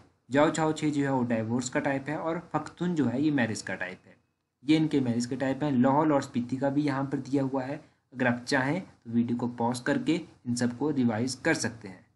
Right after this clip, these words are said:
नेक्स्ट क्वेश्चन, हाइब्रिड फ़ोर, हाइब्रिड फ़ोर है ये, हाइब्रिड फ़ोर किसकी किस्म है? तो हाइब्रिड फ़ोर जो है वो मशरूम की वैरायटी है, ऑप्शन बी सही आंसर है। अब मशरूम की बात हुई है,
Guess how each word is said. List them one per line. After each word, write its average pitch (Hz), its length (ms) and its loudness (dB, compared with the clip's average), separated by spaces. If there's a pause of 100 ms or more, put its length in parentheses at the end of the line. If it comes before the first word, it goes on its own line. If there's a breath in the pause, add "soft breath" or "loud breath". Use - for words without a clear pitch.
(460)
नेक्स्ट - 280 2
क्वेश्चन, 123 380 0
हाइब्रिड 147 720 4
फ़ोर, 110 340 0
हाइब्रिड 135 520 2
फ़ोर 123 280 2
है 107 140 -2
ये, 120 140 -2
हाइब्रिड 131 580 2
फ़ोर 147 480 0
किसकी 135 360 0
किस्म - 300 -6
है? 90 200 -16 (420)
तो 135 40 -8
हाइब्रिड 135 580 2
फ़ोर 131 320 2
जो 120 320 0
है 113 220 0
वो 143 180 2
मशरूम 127 540 4
की 127 180 2
वैरायटी 95 440 0
है, 90 160 -14 (400)
ऑप्शन 147 540 0
बी 151 240 4
सही 95 280 -4
आंसर 90 280 -16
है। - 80 -20 (380)
अब 139 160 0
मशरूम 139 560 4
की 160 200 -4
बात 104 340 -2
हुई 90 120 -10
है, 87 180 -18